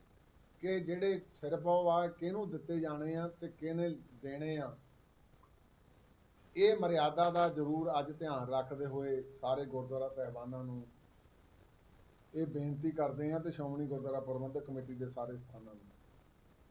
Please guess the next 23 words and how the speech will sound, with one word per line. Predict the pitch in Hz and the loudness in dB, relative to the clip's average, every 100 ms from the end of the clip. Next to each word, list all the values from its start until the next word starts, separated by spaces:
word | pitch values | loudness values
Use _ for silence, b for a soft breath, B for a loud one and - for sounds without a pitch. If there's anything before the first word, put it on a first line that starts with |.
| - - _ - - - - - - | -20 -20 _ -20 -20 -20 -20 -20 -4
ਕਿ | 190 | 2
ਮੇਨ | 190 175 185 196 | 2 2 0 0
ਤੌਰ | 196 185 180 | 4 4 4
ਤੇ | 196 196 | 0 -2
ਸਤ-, | 170 156 147 - | -2 -4 -4 -6
ਸਤਿਗੁਰੂ | - 139 135 160 165 | -4 -4 -2 -4 -4
ਜੀ | 175 | -4
ਦੇ | 165 175 | -4 -4
ਜੋਤੀ | 151 143 147 170 | -2 -6 -4 -2
ਜੋਤ | 165 165 | -2 -2
ਦਿਵਸ, | 151 160 156 - - - - - - - _ _ - - - - - | -2 -4 -4 -10 -20 -20 -20 -20 -20 -20 _ _ -20 -20 -20 -20 -6
ਸਤਿਗੁਰੂ | 143 147 151 175 | -2 0 -2 -4
ਜੀ | 170 | -4
ਦੇ | 170 175 | -4 -4
ਪ੍ਰਕਾਸ਼ | 156 143 151 - 151 | -4 -2 2 2 0
ਦਿਹਾੜੇ | 156 147 151 156 | -2 0 0 -2
ਜਾਂ | 156 | -4
ਸਤਿਗੁਰੂ | 151 127 127 143 | -4 -4 -4 -8
ਜੀ | 143 | -8
ਦੀ | 139 143 | -8 -6
ਗੁਰਤਾ | 127 127 139 | -6 -4 -4
ਗੱਦੀ | 127 127 135 | -4 -6 -6
ਦੇ | 127 127 | -6 -6